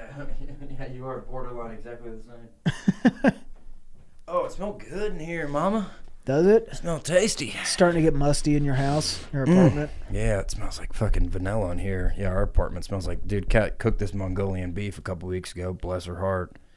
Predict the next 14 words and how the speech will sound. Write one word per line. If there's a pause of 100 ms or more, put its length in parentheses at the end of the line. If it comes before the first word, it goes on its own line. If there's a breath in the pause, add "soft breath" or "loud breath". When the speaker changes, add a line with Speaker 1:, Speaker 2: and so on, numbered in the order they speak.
(180 loud breath)
Speaker 2:
<laughs> (1160 loud breath)
Speaker 1:
The
entire
kitchen
still
smells
like
Mongolian
beef.
It's
all
I
can
smell.